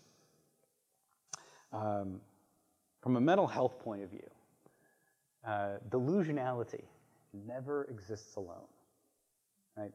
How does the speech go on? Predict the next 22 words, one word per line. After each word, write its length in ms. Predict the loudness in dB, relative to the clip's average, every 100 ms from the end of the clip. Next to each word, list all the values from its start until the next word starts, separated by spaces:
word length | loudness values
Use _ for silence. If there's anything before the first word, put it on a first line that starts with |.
| -2
Neurosis 800 | 2 8 8 8 4 -10 -14 -16 -20 _ _ _ _ _
never 460 | -4 -2 0 -2 -4 -12 -20 _
exists 460 | -10 -4 -4 -4 -8
in 60 |
isolation. 540 | -8 -10 -12 -12 -14 -20 _ _ _ _ _ -8
Uh, 140 | -6 -6
if 140 | -10
a 20 |
person 400 | -4 0 0 -2
is 100 | -6
delusional, 640 | -4 0 2 2 -2 -14 -18 -20 _ -12
there's 140 | -4
gonna 160 | -2 0
be 260 | -2 -4 -8 -20 -20 _ -2
other, 420 | 0 4 4 2 -4 -20 -20 -4
uh, 180 | -2 -2
symptoms. 540 | -2 -6 -6 -14 -10
There's 160 | -8 -6
gonna 140 | -6
be 120 | -6 -6
other 200 | -8 -8
problems. 500 | -8 -12 -12 -18